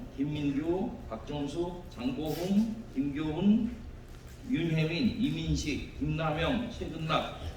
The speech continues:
그리고 좌장을 맡아주신 신용원 선생님께 감사의 말씀을 드립니다.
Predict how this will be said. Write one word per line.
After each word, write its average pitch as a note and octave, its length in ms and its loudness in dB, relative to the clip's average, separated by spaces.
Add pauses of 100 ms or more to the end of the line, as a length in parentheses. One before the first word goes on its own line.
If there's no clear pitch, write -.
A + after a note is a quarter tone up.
(120)
그리고 G3 640 6 (140)
좌장을 D#3 400 0
맡아주신 D3 760 2 (160)
신용원 E3+ 400 -4
선생님께 C#3 720 2 (360)
감사의 E3+ 480 0
말씀을 C3 560 0 (160)
드립니다. A2 480 0